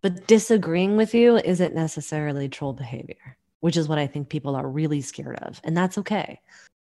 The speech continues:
I can disagree with you and still love you and still support you. And something to acknowledge too is that you can't please everyone. You're not trying to get everyone to get on board with your message. And that's a good thing, because it's not about being right. It's about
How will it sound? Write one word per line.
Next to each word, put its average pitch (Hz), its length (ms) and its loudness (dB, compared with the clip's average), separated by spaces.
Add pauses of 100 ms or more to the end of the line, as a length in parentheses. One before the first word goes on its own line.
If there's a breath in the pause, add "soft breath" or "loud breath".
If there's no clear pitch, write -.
(260)
I 190 120 0
can 208 160 2
disagree 185 440 0
with 175 220 0
you 156 100 0
and 147 240 -2
still 151 220 -2
love 139 240 -6
you - 220 -6
and 151 140 -2
still 180 360 -2
support 175 460 -4
you. - 280 -12 (560 loud breath)
And 226 160 -2
something 277 300 4
to 262 160 4
acknowledge 180 580 4
too 165 240 2
is 190 160 0
that 196 140 -4
you 175 100 -6
can't 214 320 -2
please 185 300 0
everyone. 117 500 -8 (160)
You're 220 220 6
not 233 320 6 (160)
trying 208 380 4
to 185 100 -2
get 180 160 4
everyone 175 420 4
to 160 120 -2
get 170 180 2
on 160 180 2
board 160 240 2
with 147 140 -4
your 147 160 -2
message. 143 480 -6
And 175 120 -2
that's 180 200 0
a 185 40 -2
good 170 240 -2
thing, - 240 -14
because 175 260 -6
it's 175 200 -4
not 202 240 4
about 196 320 2
being 196 240 2
right. 196 380 0
It's 185 180 -4
about 202 380 -4